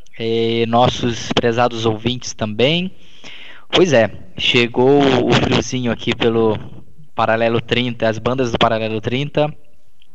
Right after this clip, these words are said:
no momento onde o mundo todo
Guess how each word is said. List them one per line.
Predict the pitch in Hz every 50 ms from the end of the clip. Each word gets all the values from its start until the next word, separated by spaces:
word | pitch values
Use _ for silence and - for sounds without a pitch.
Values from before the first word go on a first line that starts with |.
| - - -
no | 123 120 120 120 117 117 120 120 120 120 117
momento | 117 117 117 113 113 113 117 120 120 120 - - 117
onde | 120 123 120 113 107 117 113 113 117 117 117 117 110 104 - - - - - - - - - - - - - - - - -
o | - - 135
mundo | 135 131 143 170 190 190 202
todo | - - - 151 160 165 165 151 151 160 165 156 156 147 147 143 139 127 123 120 117 110 101 98 98